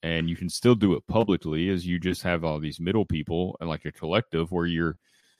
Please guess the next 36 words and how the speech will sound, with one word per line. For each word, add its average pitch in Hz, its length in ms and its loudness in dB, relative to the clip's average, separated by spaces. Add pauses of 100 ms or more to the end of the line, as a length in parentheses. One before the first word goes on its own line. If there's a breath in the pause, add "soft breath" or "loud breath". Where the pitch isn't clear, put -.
(180)
you're 98 100 0
giving 98 280 6
donations 87 540 4
to 82 140 -2
the 76 120 -6
collective. 82 640 0
And 80 100 -2
as 78 100 -6
long 87 180 0
as - 80 -8
the - 80 -8
collective 82 580 2
is 80 140 -6
not 78 180 -2 (380)
donating 82 520 -2
to 82 200 -4
the 71 320 -4 (460)
school 101 640 4
or 82 120 0
run 117 380 6
by, 80 500 4 (320)
I 73 120 -6
assume, 87 640 0 (160)
as 82 100 -8
long 90 120 0
as 82 120 -4
it's - 140 -8
not 76 220 -4
run 87 220 2
by 76 460 0 (640)
boosters, 82 560 0
people 80 260 -6
donating 78 500 -4
to 78 120 -6
the 73 100 -8
school, 78 540 -2